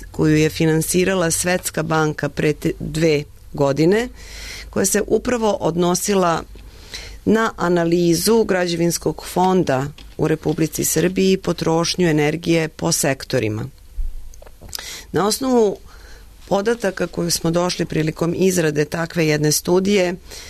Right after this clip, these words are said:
ono što je kritično kod nas u Srbiji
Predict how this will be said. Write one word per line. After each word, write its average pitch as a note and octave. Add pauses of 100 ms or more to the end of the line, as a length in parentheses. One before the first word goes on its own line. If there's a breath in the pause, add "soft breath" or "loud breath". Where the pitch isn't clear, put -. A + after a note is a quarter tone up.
(1500 loud breath)
ono B3
što -
je E3 (200)
kritično G3
kod E3
nas F3+
u E3
Srbiji F#3